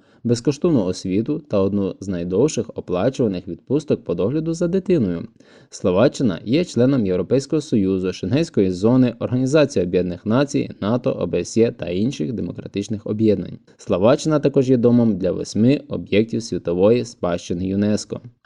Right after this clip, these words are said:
А ще Словаччина є світовим центром автомобілебудування, будучи найбільшим у світі виробником автомобілів на душу населення.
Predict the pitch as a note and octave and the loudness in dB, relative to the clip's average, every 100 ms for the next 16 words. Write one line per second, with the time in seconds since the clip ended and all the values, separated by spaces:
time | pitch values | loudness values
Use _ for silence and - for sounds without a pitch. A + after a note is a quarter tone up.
0 | - B2+ - F#3+ G3 - G#2 F#2 F2 - | -4 -4 0 0 0 0 2 2 0 -4
1 | F2+ F#2+ - F#2+ - C3 E3+ - G#2+ A#2+ | -8 -8 -6 -8 0 0 0 -4 -2 0
2 | C3+ - - F#2+ G#2 G#2+ B2+ D3 D3 D#3 | 0 -2 -4 -4 -2 0 2 2 2 2
3 | F3 D#3 G#2 F2 F2+ F#2+ G2 F#2 - F2+ | 4 4 2 -2 -6 -2 -2 -2 -4 -6
4 | E2+ F#2 E3 - D3 C3 - F#2+ F#2+ G2 | -2 2 2 2 0 0 0 0 0 0
5 | G2 G#2+ A#2 A2+ - G2 F#2+ F2 F2+ C3+ | 0 0 2 2 2 -4 -4 -6 2 4
6 | D3+ F2+ F2+ A#2+ D#3+ D#3+ E3 D#3+ E3 A#2+ | 4 0 -2 -2 -2 -2 -4 0 2 4
7 | F2+ E2+ | 2 -4